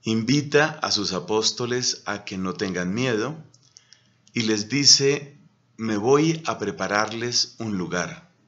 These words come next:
Cuando el lugar esté listo, volveré a buscarlos a ustedes".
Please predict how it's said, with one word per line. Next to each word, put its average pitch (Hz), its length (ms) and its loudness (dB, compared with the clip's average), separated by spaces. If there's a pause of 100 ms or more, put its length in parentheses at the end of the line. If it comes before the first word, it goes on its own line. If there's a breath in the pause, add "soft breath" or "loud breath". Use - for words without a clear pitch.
(500)
Cuando 101 300 -2
el 92 100 -2
lugar 98 580 -4
esté 92 600 -2
listo, 143 760 -2 (460)
volveré 92 500 -2
a 92 60 -4
buscarlos 90 840 -4
a 80 60 -10
ustedes". 80 800 -2